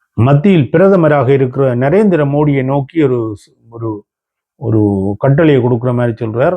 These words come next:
"உடனடியாக நீங்கள் தமிழக மக்களுக்காக கச்சதீவை மீட்டு தர வேணும்" என்று சொல்லி சொல்றார். இந்த செய்தி மக்களுக்கு, அந்த தொ-, தொண்டர்களுக்கு ஒரு பெரிய பூஸ்ட் மாதிரி. இந்த வேற ஒரு அண்ணன் வந்துட்டார், சி-, விஜய் அண்ணன் வந்துட்டார், கச்சதீவு திரும்பி பெற போறார்,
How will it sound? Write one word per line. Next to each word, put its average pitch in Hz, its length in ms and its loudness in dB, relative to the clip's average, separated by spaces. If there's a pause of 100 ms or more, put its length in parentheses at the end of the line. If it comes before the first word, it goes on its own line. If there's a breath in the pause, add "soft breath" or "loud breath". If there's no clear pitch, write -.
"உடனடியாக 135 600 2 (440)
நீங்கள் 135 300 0 (440 soft breath)
தமிழக 147 360 2
மக்களுக்காக 131 800 0
கச்சதீவை 131 540 0
மீட்டு 127 280 0
தர 117 180 0
வேணும்" 110 240 -2
என்று 101 140 -6
சொல்லி 107 260 -10
சொல்றார். 98 320 -10 (560 soft breath)
இந்த 165 280 4
செய்தி 175 400 2 (640)
மக்களுக்கு, 190 580 0 (160)
அந்த 185 200 0 (220)
தொ-, 175 180 -12
தொண்டர்களுக்கு 233 560 2
ஒரு 240 200 0
பெரிய 202 240 -2
பூஸ்ட் 226 420 -4
மாதிரி. 110 360 -2 (420)
இந்த 214 160 2
வேற 196 240 4
ஒரு 190 220 2
அண்ணன் 180 320 0
வந்துட்டார், 180 380 0
சி-, 170 260 -6
விஜய் 180 300 2
அண்ணன் 165 280 0
வந்துட்டார், 165 400 0
கச்சதீவு 175 500 2
திரும்பி 160 260 -2
பெற 151 200 -4
போறார், 160 380 0